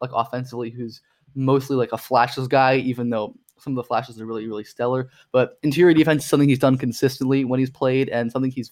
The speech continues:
very, very good at. And j-, just the recovery tools he has for when he is gonna get beat. I mean,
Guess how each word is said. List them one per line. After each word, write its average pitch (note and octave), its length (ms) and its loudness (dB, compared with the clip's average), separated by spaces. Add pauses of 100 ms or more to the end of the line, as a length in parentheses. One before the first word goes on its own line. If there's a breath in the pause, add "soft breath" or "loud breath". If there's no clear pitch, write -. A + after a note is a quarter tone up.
very, A#2 280 -4
very A2+ 260 -6
good A2+ 240 -4
at. A2 260 0 (220)
And B2+ 240 -4 (300 loud breath)
j-, C3 100 -16
just G#3 240 -2
the - 60 0
recovery D3+ 480 0
tools D#3 360 -2
he C#3 140 -8
has C3+ 400 0 (440)
for - 180 -4
when C3+ 180 0
he A#2+ 180 -6
is B2+ 160 0
gonna C#3+ 200 -2
get C#3 240 -2
beat. D3+ 240 -2
I A#2+ 80 -4
mean, B2 320 -4